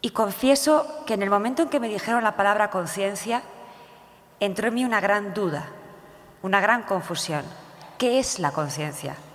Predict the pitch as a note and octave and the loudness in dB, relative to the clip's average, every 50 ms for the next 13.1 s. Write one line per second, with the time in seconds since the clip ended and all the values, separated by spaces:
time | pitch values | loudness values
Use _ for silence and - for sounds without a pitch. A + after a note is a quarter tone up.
0 | - - - - - - - - - - - - - - F3+ G#3 G3 G3+ C#4 C#4 | -20 -20 -20 -20 -20 -20 -20 -20 -20 -20 -20 -20 -10 -2 0 0 0 2 0 0
1 | - - A3+ - F3+ D#3+ C3 C3+ - C3 C#3 - - - - - - - - - | 0 0 -4 -2 0 0 0 0 -2 -8 -8 -8 -12 -16 -18 -18 -20 -20 -20 -20
2 | - - - - - - A3 A#3 A3+ A#3 A3+ A3 D#4 D#4 F4+ F4 - C#4 - A#3+ | -20 -20 -20 -18 -10 -2 0 0 4 4 2 2 2 0 0 2 2 2 2 2
3 | B3 B3+ C4 A#3+ B3+ A#3+ A3 F#3+ - A3+ A3+ A3+ A3 A3 F#3 E3+ E3 - - G#3+ | 0 0 2 2 2 0 0 0 0 2 2 2 2 2 -2 -2 -2 -2 2 4
4 | G#3 G#3+ G#3+ G#3+ G#3 G#3+ F#3 E3+ D3+ C#3 D3 - - G#3 A3+ A#3 A#3 G3+ F#3 E3+ | 6 6 6 4 2 -2 -6 -6 -6 -6 -8 -2 2 4 4 4 2 2 -2 -4
5 | E3+ - G3+ G#3 - G#3 G3 G3+ G3 - F#3+ D#3+ - - G3+ G3 G3+ G3 G3 G3+ | -4 -4 -6 -6 -6 -4 -6 -6 -4 -6 -6 -6 -4 2 2 2 2 2 0 -2
6 | G3 F#3+ F#3+ - - - - - - - - - - - - - - - - - | -2 -2 -2 -4 -8 -10 -12 -16 -18 -18 -18 -20 -20 -20 -20 -20 -20 -20 -20 -20
7 | - - - _ - - - F#3 F3 F3 E3+ D3 D3+ C#3 C#3+ C#3 E3 G3+ F3+ - | -20 -20 -20 _ -14 -8 -2 0 0 0 0 0 0 0 0 0 0 0 -2 -2
8 | - - F#3+ F#3 F#3 F3+ - - - - - - - - - - - - - - | -2 0 0 0 0 -2 -6 -10 -10 -12 -16 -18 -20 -20 -20 -20 -20 -20 -20 -20
9 | - - - - - A3 G3+ G3 G3+ A3+ C#4+ D#4 D4 - C#4 C4 A#3+ A3 - B3 | -20 -20 -20 -8 -6 -6 -4 -2 0 0 0 0 0 0 -2 -2 0 2 4 4
10 | B3 C4 B3+ B3+ C4 B3+ - - - - - - - - - - - - - G#3 | 4 4 2 -2 -4 -4 -6 -8 -12 -14 -16 -16 -16 -18 -18 -18 -14 -4 -4 -4
11 | - - C4+ C4+ C#4+ - - - C4+ C4 A#3 - F#3+ F3+ - - F#3 F#3 F#3 F3+ | -2 0 0 0 0 0 -2 0 -2 -2 0 0 0 0 0 -2 2 4 6 4
12 | F#3 F#3+ G3+ F#3 - - G3+ F#3 F3+ - G3+ G3+ - - G3+ G3 - G3 F3+ - | 4 4 2 -2 0 -2 -2 -2 4 4 4 4 4 -2 -4 -2 0 0 0 -2
13 | - | -4